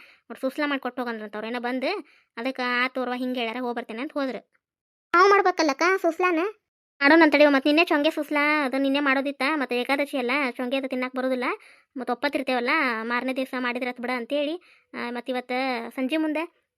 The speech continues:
Speaker 1: ಆ, ಸೂಸ್ಲಾ ಮಾಡೋಣ ಅಂತ ಇವತ್ತು. ಚೊಂಗೆ ಅದು ರಾತ್ರಿ ಮಾಡ್ಬಿಡೋಣಂತೆ. ಹೆಂಗೂ ರೊಟ್ಟಿ ಅದು ತಿಂದಿರ್ತಾರ, ಈಗ ಮಧ್ಯಾಹ್ನ ಗಂಡ್ಮಕ್ಳಿಗೂ ಕಟ್ ಕಳ್ಸೈತೆ ಹೊಲಕ್ಕೆ. ಆ, ರಾತ್ರಿ ಏನೈತಲ್ಲ ಚೊಂಗೆ ಸೂಸ್ಲಾ ತುಪ್ಪ, ಆ, ತಿಂದ್ರಾತು, ಹೌದಿಲ್ಲ?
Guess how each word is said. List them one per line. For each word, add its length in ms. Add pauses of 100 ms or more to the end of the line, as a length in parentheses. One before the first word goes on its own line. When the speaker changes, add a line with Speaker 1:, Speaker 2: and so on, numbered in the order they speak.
Speaker 1:
ಆ, 440
ಸೂಸ್ಲಾ 300
ಮಾಡೋಣ 260
ಅಂತ 160
ಇವತ್ತು. 480
ಚೊಂಗೆ 320
ಅದು 400
ರಾತ್ರಿ 280
ಮಾಡ್ಬಿಡೋಣಂತೆ. 540
ಹೆಂಗೂ 240
ರೊಟ್ಟಿ 220
ಅದು 120
ತಿಂದಿರ್ತಾರ, 380
ಈಗ 140
ಮಧ್ಯಾಹ್ನ 360
ಗಂಡ್ಮಕ್ಳಿಗೂ 640 (380)
ಕಟ್ 180
ಕಳ್ಸೈತೆ 540
ಹೊಲಕ್ಕೆ. 800 (140)
ಆ, 340
ರಾತ್ರಿ 280
ಏನೈತಲ್ಲ 340
ಚೊಂಗೆ 340
ಸೂಸ್ಲಾ 440
ತುಪ್ಪ, 260 (600)
ಆ, 40
ತಿಂದ್ರಾತು, 480
ಹೌದಿಲ್ಲ? 260